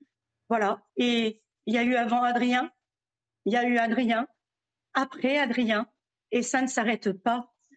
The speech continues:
Il va falloir à un moment donné que l'État prenne ses responsabilités, que monsieur Macron,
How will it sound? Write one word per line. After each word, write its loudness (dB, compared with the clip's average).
Il 0
va 0
falloir 0
à 2
un 2
moment 2
donné 0
que -4
l'État 0
prenne 0
ses -2
responsabilités, -2
que 2
monsieur 0
Macron, 0